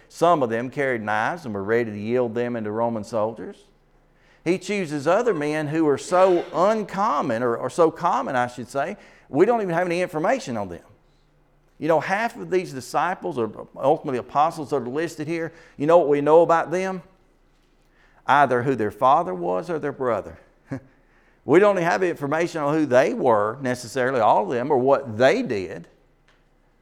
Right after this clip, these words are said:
but yet on the attributes of someone who is known to them.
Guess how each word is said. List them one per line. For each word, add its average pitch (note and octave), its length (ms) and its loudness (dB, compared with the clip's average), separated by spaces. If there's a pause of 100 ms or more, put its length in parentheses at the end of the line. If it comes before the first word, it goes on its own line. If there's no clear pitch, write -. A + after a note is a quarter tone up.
but A#2+ 240 0
yet C3+ 240 0
on C3+ 240 0
the C3+ 220 -6 (400)
attributes C3 640 -4
of B2 140 -8
someone D3 420 -4
who D3+ 180 -2
is C3+ 140 -6
known F3 440 -2
to F#2+ 60 -10
them. D#2+ 280 -14